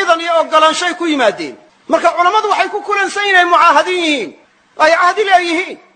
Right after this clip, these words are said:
in la laayaana aynay bannaanayn. Waatuu Nabigu yidhi sallallahu alayhi wasallam, "لولا أن الرسل لا تقتل." Yacni haddii aynay jiri lahayn, ergooyinka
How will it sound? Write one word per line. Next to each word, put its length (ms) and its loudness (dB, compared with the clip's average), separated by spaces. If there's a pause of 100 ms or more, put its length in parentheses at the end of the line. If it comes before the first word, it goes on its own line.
(160)
in 60 0
la 80 2 (100)
laayaana 280 0
aynay 200 -2
bannaanayn. 420 -2 (540)
Waatuu 240 -2
Nabigu 300 -2
yidhi 180 -4
sallallahu 400 0
alayhi 180 -4
wasallam, 340 -2 (600)
"لولا 420 0 (140)
أن 160 -6
الرسل 540 -2 (680)
لا 200 4
تقتل." 600 -2 (600)
Yacni 300 0
haddii 300 0
aynay 340 0
jiri 320 0
lahayn, 540 0
ergooyinka 800 -2